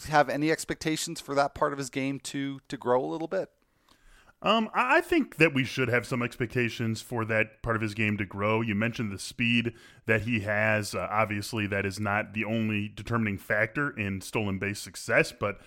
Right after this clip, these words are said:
Speaker 2: certainly it helps. You'd rather be fast than slow. And another big thing that works in his favor is that this can be a brand of baseball that this Royals team plays up and down its roster. It can be something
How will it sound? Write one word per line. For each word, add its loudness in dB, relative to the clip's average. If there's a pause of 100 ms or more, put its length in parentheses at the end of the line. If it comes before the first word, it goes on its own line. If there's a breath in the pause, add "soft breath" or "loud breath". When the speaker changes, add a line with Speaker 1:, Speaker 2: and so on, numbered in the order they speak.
(240 loud breath)
Speaker 2:
certainly 4
it 6
helps. 4
You'd 0
rather 4
be 0
fast 2
than 0
slow. 2
And 2
another 2
big 0
thing -2
that 0
works -4 (320 soft breath)
in 0
his 0
favor 0
is -2
that 0
this -2
can 0
be 0
a 0
brand 2
of -2
baseball 0 (280 loud breath)
that 6
this 0
Royals 4
team 0
plays 2
up -2
and -4
down 0
its -10
roster. -2
It -12
can -2
be -2
something -2